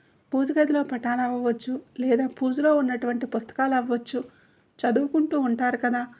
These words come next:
మంత్రాల పుస్తకాలు, అవి చినిగిపోయినటువంటి పుస్తకాలు కానివ్వండి, లేదా దేవుడి పటాలు ఏంటంటే క్రాకులు ఇవ్వటం, కొంచెం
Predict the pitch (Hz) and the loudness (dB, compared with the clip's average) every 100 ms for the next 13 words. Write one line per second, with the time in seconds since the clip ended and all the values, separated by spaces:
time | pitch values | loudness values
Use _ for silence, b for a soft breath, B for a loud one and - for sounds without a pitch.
0 | b b b - 233 233 262 262 269 247 | b b b 0 2 4 4 4 2 -4
1 | - - 247 247 254 233 240 233 b b | -8 -2 0 2 2 2 2 -4 b b
2 | b b b - 247 285 302 294 294 285 | b b b 0 2 4 4 4 4 2
3 | 277 240 233 - 269 254 254 262 247 240 | 0 0 -4 -10 -2 0 0 -2 -2 -2
4 | 247 233 240 - - 240 240 247 254 _ | 0 0 0 -6 -6 -2 0 -2 -4 _
5 | b b b 262 247 262 311 330 302 302 | b b b 0 6 6 6 2 0 0
6 | 277 247 247 247 240 247 247 226 233 233 | 0 2 0 0 -2 -4 -2 0 0 0
7 | 277 254 240 254 - _ 247 240 240 247 | -4 -2 0 -2 -4 _ -2 -2 0 -4